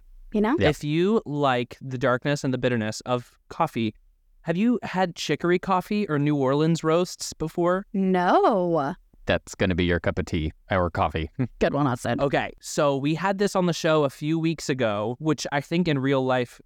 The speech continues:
Speaker 3: maybe, I think maybe it was, like, a month before this in the real world, but for us, it was, like, last week. But
Speaker 1: <laughs>
Speaker 3: it's, uh, <laughs> it's a New Orleans blend, which really just means that they use a lot of chicory, which is, like, a woody herb.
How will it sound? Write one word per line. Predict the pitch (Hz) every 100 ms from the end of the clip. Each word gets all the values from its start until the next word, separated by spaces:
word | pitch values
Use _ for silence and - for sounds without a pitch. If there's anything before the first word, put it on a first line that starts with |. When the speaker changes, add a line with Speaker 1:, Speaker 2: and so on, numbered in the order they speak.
| -
Speaker 3:
maybe, | 135 123 127 123 123 120 -
I |
think | 120 151 -
maybe | 131 131
it |
was, | 123 123
like, | 113
a |
month | 107 107 131 -
before | 156 170
this | 175 175 -
in | 143 139
the |
real | 139 151
world, | 160 165
but | 131 110
for |
us, | 143 135
it |
was, | 131
like, | 123
last | 123 127
week. | 123 - - -
But | 139 180 - 440
Speaker 1:
<laughs> | -
Speaker 3:
it's, | 175 175 349 269 -
uh, | 165 151 139 131 - 196
<laughs> | - _
it's | 156 156 - - - - _ -
a | 156
New | 160
Orleans | 160 160 202 240 214
blend, | 156 135 120 107 113 135 -
which | 135 147 - -
really | 139 156 185
just | 180 170
means | 147 139
that | 131
they |
use | 139 135
a |
lot | 123 123
of | 127
chicory, | - - 170 131 101
which | 98 131 -
is, | 139 135 120
like, | 123 123
a | 117
woody | 117 131 160 156
herb. | 120 120 190 277